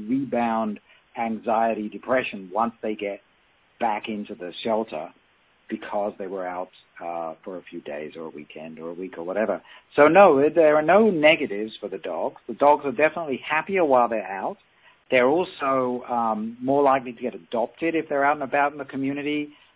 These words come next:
Uh, you might put a, um, a collar on the dog or a coat on the dog that says, "Hey, I'm available for adoption." And then the,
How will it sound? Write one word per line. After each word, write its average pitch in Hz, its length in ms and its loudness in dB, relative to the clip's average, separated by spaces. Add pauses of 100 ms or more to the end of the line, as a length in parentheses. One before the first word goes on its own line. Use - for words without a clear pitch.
(120)
Uh, 113 120 -2
you 107 180 -6
might 113 380 -4
put 117 180 -6
a, 95 340 -6 (140)
um, 90 520 -16 (220)
a 82 100 -12 (140)
collar 147 300 4
on 139 100 2
the 135 80 -2
dog 123 380 2
or 87 220 -8
a - 120 -18
coat 143 200 0
on 127 140 -2
the 123 60 -4
dog 113 260 -4
that 107 80 -12 (100)
says, 117 260 -2
"Hey, 123 280 0
I'm 110 200 -2
available 107 460 -4
for 90 120 -10
adoption." 123 680 -4 (380)
And 95 300 -10
then 101 220 -6
the, 92 340 -12